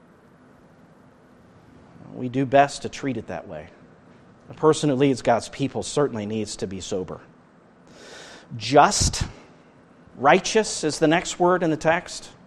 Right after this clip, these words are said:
Just, needs to be righteous in what he does, handling things fairly. That certainly means upholding God's standards of right and wrong. He needs to be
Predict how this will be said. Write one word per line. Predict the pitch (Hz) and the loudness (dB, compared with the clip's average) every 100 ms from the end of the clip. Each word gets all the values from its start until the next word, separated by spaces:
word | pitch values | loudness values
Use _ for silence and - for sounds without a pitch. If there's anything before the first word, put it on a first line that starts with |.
| - - | -20 -18
Just, | 113 151 165 - - - - _ _ - | 0 2 2 0 -14 -18 -20 _ _ -4
needs | 151 175 | -2 0
to | - 127 - - - - - - - - - | 2 2 0 -20 -20 -20 -20 -20 -20 -14 0
be | 160 | 2
righteous | 139 147 165 190 208 190 - | 8 10 10 8 0 0 0
in | 165 156 | 0 4
what | 170 - | 4 4
he | - 165 | -4 2
does, | 139 143 170 170 - - | 8 8 8 2 -8 -16
handling | - 165 175 185 180 170 156 | -4 0 2 2 2 2 -2
things | - 165 160 151 - - | 0 0 0 -4 -8 -20
fairly. | - - 143 151 165 208 226 - | -18 -2 0 2 2 0 -4 -4
That | 131 147 | -2 -2
certainly | - 185 165 139 | -2 -2 0 0
means | 143 156 139 | 0 0 2
upholding | 135 - 151 160 156 147 147 131 - - - - - 120 | -2 -2 -2 0 2 2 0 -4 -16 -20 -20 -20 -14 2
God's | 143 156 175 | 6 8 6
standards | - - 110 104 113 143 127 | 2 -4 -2 -2 -4 -4 -4
of | 110 113 | -2 -2
right | 113 | -2
and | 107 95 | -4 -6
wrong. | 90 87 | -6 -6
He | 127 143 | -4 -2
needs | 151 147 | -2 -2
to | 156 | -4
be | 135 | -4